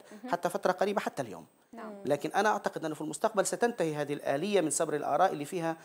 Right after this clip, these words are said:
Speaker 2: جزء من النسبية في حضور شخصية ال-، الشخص الذي ي-، ذاتية، عفوًا، الشخص الذي يعبئ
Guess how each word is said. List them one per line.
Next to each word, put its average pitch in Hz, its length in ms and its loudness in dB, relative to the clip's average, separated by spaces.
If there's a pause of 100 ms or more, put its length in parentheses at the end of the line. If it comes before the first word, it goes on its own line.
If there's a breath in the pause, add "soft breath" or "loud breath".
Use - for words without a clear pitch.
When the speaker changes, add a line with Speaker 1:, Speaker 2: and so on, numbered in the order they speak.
(200 loud breath)
Speaker 2:
جزء 185 220 0
من 170 80 -2
النسبية 160 680 2
في 160 280 -6
حضور 160 300 -2
شخصية 160 600 -4
ال-، 135 500 -6 (420 soft breath)
الشخص - 360 -2
الذي 127 340 -4
ي-، 123 140 -2
ذاتية، 139 460 -4
عفوًا، 131 280 -4
الشخص 139 340 -6
الذي 139 320 -4
يعبئ 135 420 -2